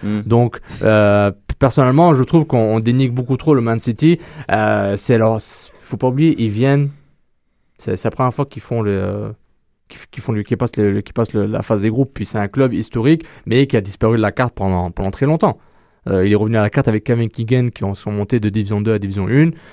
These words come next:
Speaker 2: Puis voilà, ça a commencé là. Anelka était la première star de Man City version, euh, de, version, euh, vingt et unième siècle. Donc il faut, il faut jamais oublier ça. Euh, juste qu'ils dépensent beaucoup, certes.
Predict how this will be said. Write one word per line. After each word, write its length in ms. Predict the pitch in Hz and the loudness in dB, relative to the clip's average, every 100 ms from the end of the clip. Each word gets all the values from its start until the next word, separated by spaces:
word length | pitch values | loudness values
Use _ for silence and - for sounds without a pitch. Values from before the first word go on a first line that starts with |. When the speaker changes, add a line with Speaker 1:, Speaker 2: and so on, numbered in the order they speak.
| - - | -20 -12
Speaker 2:
Puis 80 | 95 | -4
voilà, 240 | 120 127 | 0 0
ça 140 | - | -2
a 20 | 92 | -2
commencé 340 | 98 101 143 | 0 0 2
là. 220 | 147 95 - | 2 0 -2
Anelka 400 | 104 104 139 123 | -2 0 2 2
était 180 | 107 101 | 2 -2
la 80 | |
première 300 | - 113 104 | -2 -4 -4
star 340 | - 135 127 110 | -2 0 2 0
de 120 | 95 | 0
Man 180 | 101 101 | 0 -2
City 400 | 110 92 135 131 - - | -4 0 0 0 -6 -6
version, 560 | 87 - - 113 101 | -6 -4 -4 -2 0
euh, 380 | 95 92 87 87 | 0 0 -2 -4
de, 420 | 87 - 104 98 | -6 -8 -8 -6
version, 480 | 101 104 - 110 101 | -6 -8 -4 -2 0
euh, 300 | 92 92 92 104 _ _ _ 127 - - | 0 -2 -4 -8 _ _ _ -16 -14 -14
vingt 240 | 101 113 110 | -4 -2 -2
et 60 | 113 | -2
unième 160 | 120 | -4
siècle. 260 | - 143 - - - - | -2 -2 -4 -20 -12 -2
Donc 240 | 110 107 | 0 0
il 40 | - | -6
faut, 180 | - 98 | -4 -2
il 80 | 107 | -2
faut 120 | 120 | -2
jamais 200 | 107 110 | -2 0
oublier 240 | 107 110 117 | 0 0 0
ça. 220 | 190 139 - - - - - 135 - | 0 -2 -6 -20 -20 -16 -12 -8 -2
Euh, 380 | 101 98 95 | 0 2 0
juste 240 | 98 135 - | 0 -2 0
qu'ils 320 | 123 104 117 | 2 2 2
dépensent 320 | 127 131 110 | 2 2 0
beaucoup, 240 | 113 160 135 | -2 -2 0
certes. 400 | 143 196 - | 2 2 0